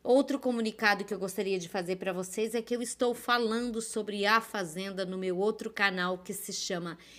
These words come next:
T V Total Brasil. Lá eu estou falando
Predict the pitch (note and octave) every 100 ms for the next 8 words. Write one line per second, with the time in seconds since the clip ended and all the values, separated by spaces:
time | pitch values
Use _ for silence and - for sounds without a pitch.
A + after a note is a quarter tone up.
0 | - _ _ C#4+ C#4 F#3+ G3 B3 B3 A#3+
1 | - _ _ _ C#4 B3+ - G3 F3 F3+
2 | F3+ - _ E3+ D#3+ A3 A3+ F#3+ F3 G3
3 | F3 F#3 F#3+ G#3 - G3+ F#3+ F3+ F3 F3+
4 | F3